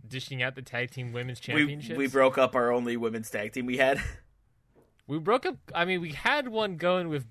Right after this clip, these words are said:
Speaker 1: with, we have the obvious Country Club. We broke up the Bear Huggers with Nia Jax and Bayley.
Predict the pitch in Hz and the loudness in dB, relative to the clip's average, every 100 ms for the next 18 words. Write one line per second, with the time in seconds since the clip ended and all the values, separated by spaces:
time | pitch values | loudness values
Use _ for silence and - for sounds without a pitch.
0 | _ _ - 139 131 - _ 135 143 175 | _ _ -8 -4 -4 -6 _ -8 0 2
1 | 196 180 151 160 135 139 156 147 - 120 | 2 0 -4 0 2 2 -2 -6 -4 -6
2 | 120 107 117 107 113 120 139 180 220 185 | -6 -8 -4 -4 -4 -6 -2 -2 -4 -8
3 | 160 143 131 143 127 127 143 - 143 127 | -4 -2 -2 -4 -4 -6 -6 -8 -8 -4
4 | 123 131 127 127 - 127 107 104 104 123 | -2 -2 -2 -4 -6 -8 -4 -4 -4 -6